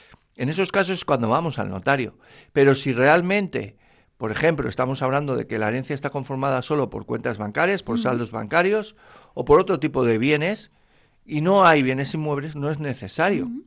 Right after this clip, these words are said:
Speaker 1: ir a donde un fedatario público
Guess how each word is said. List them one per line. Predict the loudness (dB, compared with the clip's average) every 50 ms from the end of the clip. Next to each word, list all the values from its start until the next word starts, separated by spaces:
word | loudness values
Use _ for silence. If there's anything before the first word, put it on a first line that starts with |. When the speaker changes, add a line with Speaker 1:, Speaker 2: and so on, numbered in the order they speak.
| _ _ -12
Speaker 1:
ir | -10 -6 -6 -6
a | -6
donde | -6 -6 -6 -6 -6 -6 -8 -8 _ _ -20 -20 -20 _ _ _
un | -10 -10 -6
fedatario | -2 0 2 2 2 2 2 2 2 0
público | 0 -2 0 0 0 -2 -2 -2 -2 -2 -2 -2 -8